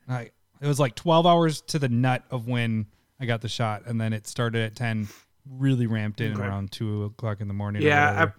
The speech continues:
Speaker 2: I, I probably lasted about fourteen, fifteen hours. And then, like,
Speaker 1: Whoa,
Speaker 2: I
Speaker 1: that's a
Speaker 2: woke
Speaker 1: long
Speaker 2: up just
Speaker 1: time.
Speaker 2: going, "Ugh," like,
Speaker 1: Yeah.
Speaker 2: my teeth were literally chattering.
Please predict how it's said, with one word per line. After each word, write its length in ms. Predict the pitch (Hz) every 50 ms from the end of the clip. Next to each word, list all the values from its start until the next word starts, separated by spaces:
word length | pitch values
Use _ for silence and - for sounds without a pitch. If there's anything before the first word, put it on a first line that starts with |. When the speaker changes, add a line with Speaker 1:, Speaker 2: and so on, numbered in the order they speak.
| -
Speaker 2:
I, 60 | - 165
I 40 |
probably 240 | - - 214 196 180
lasted 380 | 160 156 147 147 147 - 160 151
about 200 | 139 143 135 -
fourteen, 380 | - - 135 131 - 143 131
fifteen 340 | 127 - 127 - - 135 127 123
hours. 460 | 123 127 127 127 131 131 - - - _ _ _ _ _ _ _ _ _ _ _ _ _ _
And 200 | - 147 147 147
then, 460 | 147 143 139 139 139 139 135 139 143 -
like, 380 | 147 151 135 131 131 - - - -
Speaker 1:
Whoa, 260 | 107 113 117 147 165 143
Speaker 2:
I 80 | 156 156
Speaker 1:
that's 100 | 156 147
a 40 | 147
Speaker 2:
woke 120 | 139 -
Speaker 1:
long 20 | 156
Speaker 2:
up 120 | 143 131
just 160 | - 165 143 -
Speaker 1:
time. 180 | 175 170 165 - - - - - - - - - -
Speaker 2:
going, 560 | 156 170 180 165 160 156 147 151 151 147 147
"Ugh," 60 | 147
like, 220 | 156 156 147 131 127
Speaker 1:
Yeah. 180 | 110 101 95
Speaker 2:
my 140 | 160 156 160
teeth 320 | 147 - - 180 165 151
were 120 | 151 160 151
literally 520 | 147 147 151 156 147 151 147 143 139 135
chattering. 540 | - - 160 139 135 135 135 139 135 135